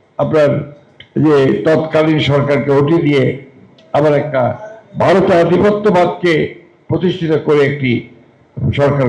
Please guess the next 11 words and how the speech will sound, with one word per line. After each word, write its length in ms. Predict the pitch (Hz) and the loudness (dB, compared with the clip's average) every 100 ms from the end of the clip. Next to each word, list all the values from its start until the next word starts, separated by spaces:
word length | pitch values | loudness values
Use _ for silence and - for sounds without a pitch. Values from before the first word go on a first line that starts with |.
| 113 | 0
গঠন 240 | 120 220 208 | 0 0 -2
করবার। 300 | 92 - - - _ _ _ _ _ _ _ _ - | -4 -4 -8 -12 _ _ _ _ _ _ _ _ -6
সাতই 380 | 147 165 202 208 | -2 0 2 2
নভেম্বরে 460 | 202 190 196 202 208 214 202 | 4 4 2 2 2 2 0
সিপাহী 380 | 175 170 180 180 185 | 0 2 2 2 2
জনতা 360 | 185 190 202 208 208 - - - - _ _ _ | 0 2 2 2 0 -4 -14 -20 -20 _ _ _
তাদের 260 | 160 175 190 156 | 0 2 2 2
বিপ্লবের 500 | 180 - 202 220 220 202 | 2 2 2 4 4 2
মধ্য 200 | 196 208 208 | 0 2 2
দিয়ে 180 | 208 143 117 - - - _ _ _ _ _ _ _ _ _ _ _ _ - - - - - - - - | 2 2 -2 -6 -18 -20 _ _ _ _ _ _ _ _ _ _ _ _ -20 -20 -20 -20 -20 -6 -4 -2
আপনার 280 | 123 160 | 0 2